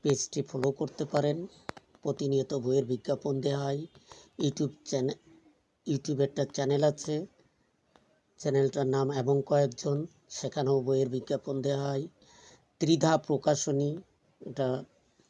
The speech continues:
আইডি আছে, সেখানে দেখতে পারেন, বইয়ের বিজ্ঞাপন দেয়া হয়। এবং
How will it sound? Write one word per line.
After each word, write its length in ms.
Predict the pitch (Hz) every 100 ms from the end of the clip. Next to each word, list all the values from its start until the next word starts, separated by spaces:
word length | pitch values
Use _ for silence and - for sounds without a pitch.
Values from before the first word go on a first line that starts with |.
| _ _ - - _
আইডি 360 | 151 143 147
আছে, 380 | 147 143 147 147 -
সেখানে 460 | - - 127 139 131
দেখতে 360 | 123 123 - -
পারেন, 400 | 143 139 135 170 - -
বইয়ের 240 | 131 131
বিজ্ঞাপন 500 | 120 127 208 147 135
দেয়া 200 | 131 135
হয়। 280 | 131 135 135 170 _ _ _ _ _ _ -
এবং 500 | 135 135 131 131